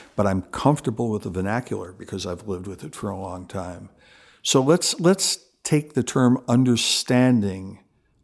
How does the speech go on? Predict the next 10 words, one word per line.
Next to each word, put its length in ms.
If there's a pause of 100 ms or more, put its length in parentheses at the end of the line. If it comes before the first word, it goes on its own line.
(120)
out 320 (100)
of 420 (540)
or 300
off 260
the 100
table 400
right 240
now 420 (400)
and 180
find 380